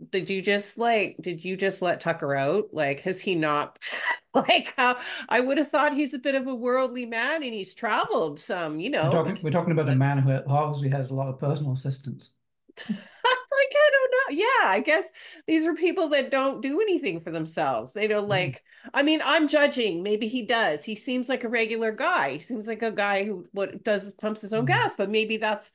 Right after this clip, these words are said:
Speaker 1: part of his brand. I mean, who, like,
Speaker 2: Mm.
Speaker 1: I don't know. Everyone's just so full of shit.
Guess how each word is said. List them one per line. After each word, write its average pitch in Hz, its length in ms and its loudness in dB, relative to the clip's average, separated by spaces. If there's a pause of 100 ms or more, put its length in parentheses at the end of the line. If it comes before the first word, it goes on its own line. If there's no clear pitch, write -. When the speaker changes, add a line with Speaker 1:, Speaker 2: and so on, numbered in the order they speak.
(340)
Speaker 1:
part 247 160 4
of 240 80 0
his 240 140 -4
brand. 180 440 2
I 139 80 -4
mean, 170 180 -4
who, 175 220 -2
like, 180 280 0
Speaker 2:
Mm. 175 40 0
Speaker 1:
I 196 120 2
don't 196 280 -2
know. 185 220 -2
Everyone's 170 480 -4
just - 240 -12
so 175 140 0
full 170 160 -6
of 165 100 -4
shit. 170 360 -2